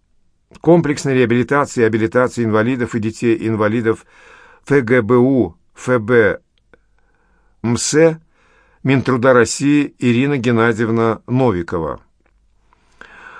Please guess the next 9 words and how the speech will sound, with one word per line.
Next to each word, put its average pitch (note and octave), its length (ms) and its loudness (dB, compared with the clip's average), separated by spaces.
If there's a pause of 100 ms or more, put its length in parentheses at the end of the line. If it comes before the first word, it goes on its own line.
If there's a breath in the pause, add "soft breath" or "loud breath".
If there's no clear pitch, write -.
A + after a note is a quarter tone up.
(220 loud breath)
Она F3 320 2
назвала D#3 440 2
данные C#3 420 0
статистики, G2 960 -4
согласно C3+ 560 -2
которым B2+ 400 -2
в A2+ 60 0
Р B2 120 4
Ф D#3 240 -2